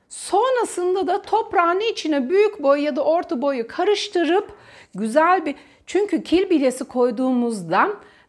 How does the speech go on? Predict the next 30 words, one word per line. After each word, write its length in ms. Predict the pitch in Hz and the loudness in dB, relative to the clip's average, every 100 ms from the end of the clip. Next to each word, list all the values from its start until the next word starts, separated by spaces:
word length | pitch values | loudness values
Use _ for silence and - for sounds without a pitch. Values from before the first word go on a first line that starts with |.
| - | -4
daha 240 | 269 330 | -2 0
bir 80 | 262 | -2
havadar 600 | 196 226 240 262 285 233 | -2 -2 2 4 4 2
bir 60 | |
toprak 580 | 233 202 170 - 160 - | -6 -6 -8 -6 -8 -8
oluyor. 300 | 165 160 170 | -8 -4 -2
Bitkileriniz 640 | 220 - - 359 359 392 | -4 -6 0 2 2 2
hep 120 | 381 330 | 0 -2
şuna 320 | 370 392 330 | 0 0 0
dikkat 320 | 247 233 196 | -2 -2 -2
edin. 440 | 185 160 160 160 - - - | -2 -2 -4 -4 -10 -20 -8
Ne 280 | 214 277 480 | 2 4 4
zaman 300 | 415 370 294 | 2 2 2
kökler 520 | 269 269 262 240 220 | 2 -2 0 0 0
çürüme 380 | 226 240 233 233 | 0 -4 -2 0
yapar? 480 | 233 226 262 302 320 | 0 -2 0 -2 0
Tamam, 340 | 330 320 302 | 0 2 4
mesela 600 | 277 254 254 233 214 208 | 2 0 0 2 2 2
bu 140 | 262 311 | 2 4
nasıl 300 | 339 330 240 | 2 0 -4
bir 60 | |
sulama 460 | 262 - 233 226 220 | -4 -2 0 0 0
istiyor? 360 | 214 208 - 247 | -4 -6 -4 -2
Mesela 320 | 247 247 240 | -2 -2 -2
yaz 340 | 233 302 294 | 4 4 4
aylarında 520 | 269 247 233 233 247 | 0 0 -2 -2 -4
haftada 360 | 233 226 226 220 | -4 -6 -6 -6
iki 280 | 220 202 226 | -8 -10 -8
kere 220 | - 202 | -4 0
yapabilirsiniz. 880 | 220 220 190 175 175 170 170 294 | -2 -2 -4 -2 0 -2 -2 -8